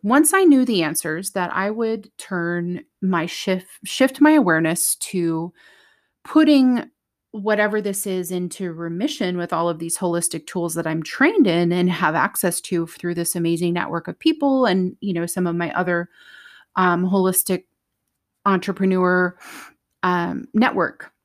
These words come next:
And what I came to an epiphany on last week was, you know, instead of focusing on the fact that I don't have answers, I have everything I need within me.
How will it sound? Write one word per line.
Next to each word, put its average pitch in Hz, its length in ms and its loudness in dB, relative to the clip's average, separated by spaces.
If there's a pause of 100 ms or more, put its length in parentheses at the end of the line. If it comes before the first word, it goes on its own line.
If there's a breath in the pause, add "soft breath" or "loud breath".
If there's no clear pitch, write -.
(1000)
And 208 600 -2 (1600 soft breath)
what 233 200 4
I 247 160 2
came 277 380 8
to 247 500 2
an 208 140 0
epiphany 202 720 0
on 175 600 -2
last 180 380 -2
week 302 220 -8
was, 185 520 -4 (160)
you 202 140 -2
know, 180 400 -4 (420)
instead 233 360 4
of 320 120 2
focusing 247 480 0
on 190 160 -2
the 180 80 -4
fact 180 280 -6
that 175 120 -6
I 170 80 -4
don't 175 380 -4
have 165 200 -6
answers, 254 680 -2 (1040 loud breath)
I 196 300 4
have 202 440 2
everything 185 400 -2
I 175 60 -2
need 175 220 -4
within 170 380 -6
me. 165 280 -10